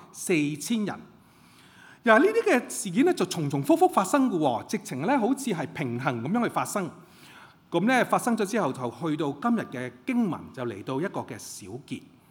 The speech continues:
究竟講緊一啲乜嘢嘅嘢呢？嗱，今日我哋講緊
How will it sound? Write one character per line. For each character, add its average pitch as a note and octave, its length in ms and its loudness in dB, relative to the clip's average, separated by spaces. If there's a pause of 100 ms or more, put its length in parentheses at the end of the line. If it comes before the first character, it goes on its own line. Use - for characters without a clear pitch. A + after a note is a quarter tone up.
(340)
究 A#3+ 180 0
竟 C#4 220 0
講 C3+ 180 -6
緊 G3 140 -6
一 G3+ 60 -4
啲 G#3 180 -6
乜 G3+ 120 -6
嘢 A2 140 -14
嘅 G#2+ 120 -14
嘢 F#2+ 240 -14
呢？ C#3 120 -8 (580)
嗱， G3 80 2
今 F#4+ 120 6
日 G#4 80 2 (100)
我 E3 80 0
哋 E3+ 120 0
講 C#3 200 0
緊 F3 220 0